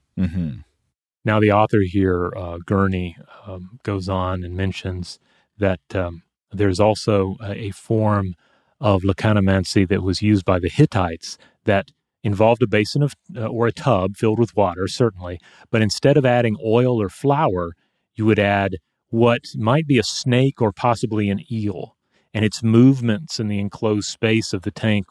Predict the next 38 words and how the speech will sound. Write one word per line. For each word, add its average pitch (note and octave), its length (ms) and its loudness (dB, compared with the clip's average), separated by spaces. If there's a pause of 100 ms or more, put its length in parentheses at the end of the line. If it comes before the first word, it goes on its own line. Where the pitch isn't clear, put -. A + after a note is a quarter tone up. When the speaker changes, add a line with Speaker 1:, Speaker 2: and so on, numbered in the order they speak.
Speaker 2:
would G2+ 140 -4
foretell G2+ 480 0
the F2+ 80 -6
future. - 600 -12 (440)
Um, F2+ 340 -6
and A2 140 0
it G#2 100 2
does G#2+ 180 4
not, B2 220 4
in G#2+ 80 2
this G#2+ 160 0
case, G2+ 220 0
sound G#2 200 0
like F#2+ 140 -4
the G2+ 160 -4
animal F2+ 340 -2
was F2 120 -10
sacrificed. - 880 -8 (320)
Uh, F2 380 -10
it's - 200 -14
just - 240 -10
about, F2 260 -6
you F#2+ 60 -10
know, F2+ 60 -10
put - 180 -2
the A2 140 2
animal G2 400 0
in C#3 320 2
there, B2 320 2 (400)
uh, G2 160 0
watch G#2 260 0
it - 80 -2
swim A2 260 2
around. G#2 300 2
How A2+ 120 0
does G#2+ 120 2
it G#2 80 -2
behave? G2 560 0